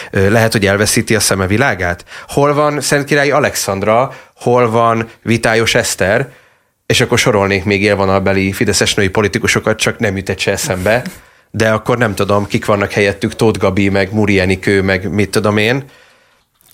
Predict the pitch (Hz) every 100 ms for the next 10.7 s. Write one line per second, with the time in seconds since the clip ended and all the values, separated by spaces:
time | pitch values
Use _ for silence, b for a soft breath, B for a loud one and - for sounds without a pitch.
0 | _ _ _ 117 98 98 101 107 123 110
1 | 110 117 113 110 117 113 123 - 113 107
2 | - 117 120 113 107 - 107 104 - 110
3 | 113 104 - 107 107 107 104 107 117 107
4 | 104 110 117 - 110 110 120 135 135 B
5 | B B B B B B B B B 123
6 | 120 135 139 139 127 135 131 135 135 131
7 | 127 127 131 117 117 117 113 113 117 -
8 | 117 113 120 127 - - 95 101 - 101
9 | 101 - 98 98 - 101 104 98 98 98
10 | - 113 95 98 95 104 113